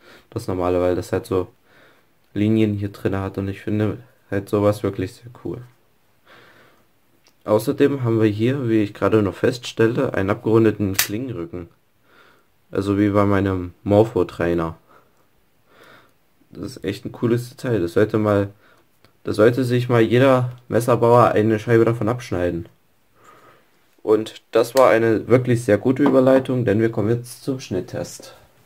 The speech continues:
So, dann gucken wir mal, was das Teil so zu bieten hat. Dafür machen wir es wieder auf und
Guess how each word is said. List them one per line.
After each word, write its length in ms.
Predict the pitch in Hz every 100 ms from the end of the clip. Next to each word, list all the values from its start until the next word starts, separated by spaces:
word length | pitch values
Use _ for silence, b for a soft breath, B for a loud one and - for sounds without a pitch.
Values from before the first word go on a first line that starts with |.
| -
So, 360 | 135 127 160 139
dann 180 | 110 123
gucken 180 | 160
wir 80 | 143
mal, 240 | 143 139 135
was 160 | 135
das 160 | 131 123
Teil 260 | 131 127 123
so 100 | 120
zu 160 | 117
bieten 300 | 107 135 113
hat. 400 | 95 85 - -
Dafür 300 | 90 98 110
machen 260 | 104 107 104
wir 80 | 101
es 160 | -
wieder 160 | 90 82
auf 320 | 110 165 -
und 560 | - 120 120 127 123